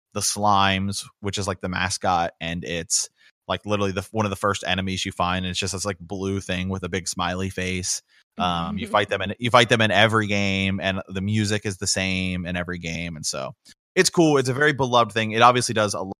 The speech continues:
Speaker 1: better in Japan, I would probably argue. Um,
Speaker 2: Mm-hmm.
Speaker 1: but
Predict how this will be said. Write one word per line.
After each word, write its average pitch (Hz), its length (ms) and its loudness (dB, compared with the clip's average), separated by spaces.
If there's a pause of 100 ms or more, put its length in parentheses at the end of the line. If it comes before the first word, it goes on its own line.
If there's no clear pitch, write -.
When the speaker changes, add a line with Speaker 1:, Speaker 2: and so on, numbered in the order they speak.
(100)
Speaker 1:
better 95 240 0
in 87 80 -4
Japan, 95 540 -4
I 92 80 -2
would 95 120 -4
probably 101 300 -2
argue. 95 440 -2 (520)
Um, 92 380 -2
Speaker 2:
Mm-hmm. 196 100 -6 (580)
Speaker 1:
but 175 320 8